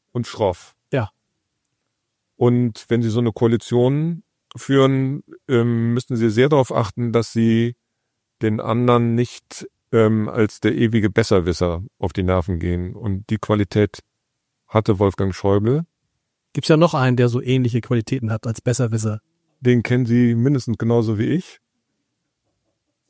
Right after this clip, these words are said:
Speaker 1: Ähm, und vielleicht
Speaker 2: Hätte ich
Speaker 1: das
Speaker 2: beinahe gesagt besser, aber das hätte jetzt ein Besserwisser, das ist jetzt auch
Speaker 1: Nein,
Speaker 2: kein Besserwisser, so.
Speaker 1: den Witz
Speaker 2: Genau.
Speaker 1: wollte ich Ihnen überlassen.
Speaker 2: Dankeschön.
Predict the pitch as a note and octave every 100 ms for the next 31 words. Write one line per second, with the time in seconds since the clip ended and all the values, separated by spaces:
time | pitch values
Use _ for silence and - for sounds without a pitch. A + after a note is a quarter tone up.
0 | _ _ _ _ B2+ A2+ A2 A2 G#2+ A2
1 | C3+ _ _ A#2 G#2+ A2 A2+ D3 F3+ C#3
2 | F3+ F#3 E3+ D#3 C3 - F3+ - D3+ C3
3 | B2 D3+ C#3 - B2 D3 D#3 B2+ B2 B2+
4 | A#2 - B2 A#2+ A2+ A#2 C#3 C#3 C3 C#3
5 | D3 C#3 - C3 B2 B2+ C3+ D#3 A#2 A#2+
6 | D3 B2+ G#2+ G2+ G#2 E3+ F#3 E3 D3 C3+